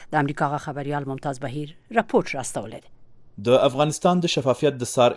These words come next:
Speaker 2: ادارې د افغان حکومت او یو شمیر امریکایي کمپنیو ترمنځ د افغانستان د کانونو د استخراج پر تړونونو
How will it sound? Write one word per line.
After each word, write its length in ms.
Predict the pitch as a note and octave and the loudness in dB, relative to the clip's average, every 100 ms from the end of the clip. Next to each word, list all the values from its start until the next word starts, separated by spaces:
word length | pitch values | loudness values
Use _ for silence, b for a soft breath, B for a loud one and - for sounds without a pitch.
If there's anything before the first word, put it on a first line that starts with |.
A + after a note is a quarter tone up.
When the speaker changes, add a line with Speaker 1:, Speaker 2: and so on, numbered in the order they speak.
| A2 | 2
Speaker 2:
ادارې 380 | G2+ G2+ C#3 C#3 | 2 4 4 4
د 120 | - | 2
افغان 280 | G#2+ A2+ C3 | 4 2 2
حکومت 420 | B2 - B2+ C#3+ | -2 -2 -2 2
او 40 | D3 | 2
یو 100 | C#3 C#3 | 4 2
شمیر 240 | - C#3 - | 2 -2 0
امریکایي 360 | A#2 G2+ G#2 G#2 G#2+ | -2 -2 0 0 0
کمپنیو 420 | G#2 G#2+ G2+ G#2 F#2 | -2 0 0 0 -2
ترمنځ 360 | F2+ F#2+ C#3+ E3+ - b b B2+ | -4 0 0 -2 -8 b b 6
د 100 | D#3 | 6
افغانستان 540 | D#3+ D#3+ D#3+ - F3+ E3 | 6 2 2 2 2 2
د 80 | E3 | 2
کانونو 320 | C#3 D#3 E3 D3 | 0 0 -4 2
د 100 | C3+ | 2
استخراج 440 | B2 C3 - D#3 - - | 2 -6 2 2 4 -2
پر 100 | - | 2
تړونونو 400 | A#2+ A#2 C3 C#3 | 2 2 0 -2